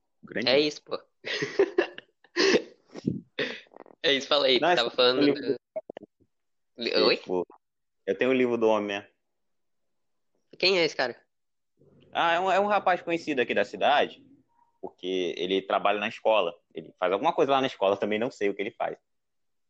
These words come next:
Speaker 1: Só sei que ele trabalha lá. E ele já lançou um livro, aí deu um dia lá de coisa do livro,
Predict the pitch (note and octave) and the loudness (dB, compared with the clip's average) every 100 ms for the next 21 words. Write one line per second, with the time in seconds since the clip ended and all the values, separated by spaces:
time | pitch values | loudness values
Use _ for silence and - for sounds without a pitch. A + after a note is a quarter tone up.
0 | _ - - - A2+ A#2+ B2+ B2 A#2+ C3 | _ -4 -2 -2 -4 -4 -2 0 2 4
1 | C3 A2 - - F#2 F2+ G2+ G#2 - A#2 | 2 0 -6 -8 -4 0 0 0 -4 -4
2 | G#2 C#3 D#3+ - _ _ - _ _ - | -2 0 0 -2 _ _ -20 _ _ -2
3 | F#2 A2+ A2+ G2+ A2+ A2 G#2 G#2 G#2 E2+ | 0 0 0 0 2 2 0 -2 -2 -2
4 | F2 C#3+ D3 F#2 | -2 2 0 -2